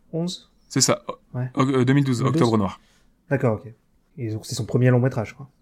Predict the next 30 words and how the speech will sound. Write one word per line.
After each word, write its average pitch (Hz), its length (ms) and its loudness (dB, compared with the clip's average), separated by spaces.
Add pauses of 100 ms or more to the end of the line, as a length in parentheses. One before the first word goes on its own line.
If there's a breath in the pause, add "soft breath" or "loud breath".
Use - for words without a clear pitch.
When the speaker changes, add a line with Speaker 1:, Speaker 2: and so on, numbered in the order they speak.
(280)
Speaker 2:
Et 123 40 -8
je - 60 -8
trouve - 160 -10
ça, - 140 -4
euh, 98 580 -4
bah, 101 140 0
plutôt - 260 -2
pas 113 140 2
mal 123 160 2
et 139 40 4
osé, 113 220 2
en 139 80 0
fait, 127 140 -4
pour 101 240 -8
un 95 380 -4
premier 104 260 -6
long-métrage, 104 520 -4
euh, 98 260 -6
d'animation. 104 440 -4
Moi, 123 140 -6
j'étais 104 140 -6
content 123 220 -4
de 131 60 -2
voir, 104 380 0
de 98 60 -6
voir 98 180 -8
que - 40 -12
c'était - 160 -8
la, 98 100 -4
enfin, - 180 -14